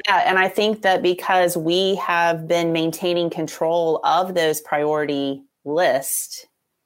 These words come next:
more, you know, the more control we have over those things, when we're setting those really good priority list appointments, they're, they're more sales ready, you know, more sales ready appointments right now.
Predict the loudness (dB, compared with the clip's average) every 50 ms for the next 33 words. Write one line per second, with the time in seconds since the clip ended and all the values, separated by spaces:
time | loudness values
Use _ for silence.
0 | _ _ _ _ _ _ _ _ _ -4 -2 0 2 2 2 2 0 0 0 -2
1 | -4 -6 -8 _ _ _ _ -4 -2 -2 0 -2 -2 -2 -4 -4 -2 0 0 0
2 | 0 -2 -4 -6 -2 0 0 2 2 2 0 0 0 0 0 0 -2 -2 -2 -2
3 | -2 0 -2 -2 -2 -4 -4 -2 -2 0 0 0 -2 -2 -2 -4 -8 -14 _ _
4 | _ -6 -4 0 0 0 0 2 2 2 2 2 2 0 0 0 0 2 2 0
5 | -2 -4 -8 -12 _ _ _ _ _ _ -4 0 2 4 4 4 4 2 2 2
6 | 2 4 4 4 2 0 -2 -4 -2 0 2 2 2 2 2 2 2 0 0 -2
7 | -4 -6 -4 -4 -4 -4 -4 -4 -4 -4 -6 -6 -8 -12 -12 -12 -12 _ _ _
8 | _ _ -20 _ _ -2 0 2 2 0 -2 -4 0 2 2 2 2 0 -4 _
9 | -10 -4 -2 0 2 2 2 0 -2 -4 -2 0 2 2 2 2 0 0 0 -2
10 | -2 -2 -4 -8 -10 _ _ _ _ _ _ _ _ _ -2 0 0 0 0 -2
11 | -2 -4 -4 -4 -4 0 2 2 2 2 2 0 -2 -4 -4 -2 0 0 0 0
12 | -2 -2 -4 -8 _ _ _ _ _ _ _ _ _ -6 -6 -6 -4 -4 -2 -2
13 | -2 -2 -2 -4 -4 -6 -6 -4 -4 -4 -2 -2 -4 -6 -6 -6 -8 -8